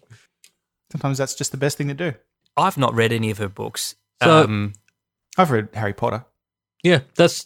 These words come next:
Speaker 1: that's it. I, I know she did Harry Potter, then she went off and tried to do another book that didn't go well. Then she went back and did another Harry
Speaker 2: Then she
Speaker 1: Potter
Speaker 2: wrote
Speaker 1: thing.
Speaker 2: books as a man.
Speaker 1: So I think
Speaker 2: Ironic.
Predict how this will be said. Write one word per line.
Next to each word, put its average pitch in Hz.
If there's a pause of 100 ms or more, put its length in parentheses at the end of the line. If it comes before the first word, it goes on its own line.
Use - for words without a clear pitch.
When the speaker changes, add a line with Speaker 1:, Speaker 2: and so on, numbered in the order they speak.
(100)
Speaker 1:
that's - (240)
it. 160
I, 170
I 180
know 202
she 175
did 180
Harry 180
Potter, 131
then 151
she 208
went 175
off 151
and 151
tried 131
to -
do 123
another 123
book 110
that 101
didn't -
go 117
well. 92 (460)
Then 135
she 156
went 156
back -
and 127
did 120
another 123
Harry 107
Speaker 2:
Then 151
she 165
Speaker 1:
Potter 127
Speaker 2:
wrote 120
Speaker 1:
thing. 117
Speaker 2:
books 139
as 156
a 160
man. 160
Speaker 1:
So 120
I 117
think 139
Speaker 2:
Ironic. 135